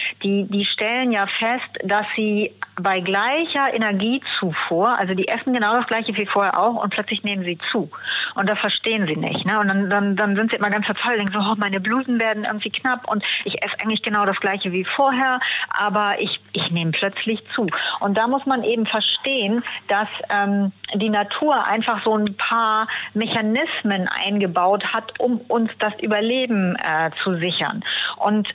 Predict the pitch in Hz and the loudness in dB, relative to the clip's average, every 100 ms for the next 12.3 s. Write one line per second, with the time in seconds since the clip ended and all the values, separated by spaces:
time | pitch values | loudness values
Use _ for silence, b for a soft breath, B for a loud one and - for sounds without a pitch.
0 | - - 226 220 233 302 311 - 190 190 | -6 -4 0 2 4 2 2 -2 -2 -4
1 | - 170 180 175 - 180 214 208 208 220 | -4 -6 -4 -6 -2 0 2 2 0 2
2 | 220 226 220 214 190 214 208 208 202 196 | 2 2 4 2 2 0 2 2 2 0
3 | 269 - 233 196 185 185 226 - 185 185 | -2 0 0 2 0 0 0 0 0 0
4 | 196 - 202 190 202 202 208 208 - 220 | -2 -2 -2 -2 0 0 0 -2 0 0
5 | 269 294 190 151 64 62 - - 196 B | 0 0 -2 -2 -2 -4 -4 -4 -4 B
6 | B B - 190 196 196 196 202 196 196 | B B -6 -2 2 2 2 0 4 2
7 | 190 190 190 185 180 - - - 233 240 | 2 0 0 0 -2 -2 -2 0 2 0
8 | 226 202 - 165 185 180 180 202 226 233 | 0 -2 -2 0 2 2 4 4 2 0
9 | 262 262 262 269 - 277 277 339 453 - | 0 2 2 2 -2 2 4 4 0 -12
10 | - - - 190 - 202 262 - 302 302 | -20 -20 -6 -4 -2 0 0 2 0 2
11 | 311 B - 233 - 214 - 220 262 B | -2 B -6 -4 -2 -2 2 4 4 B
12 | - 208 | -2 -2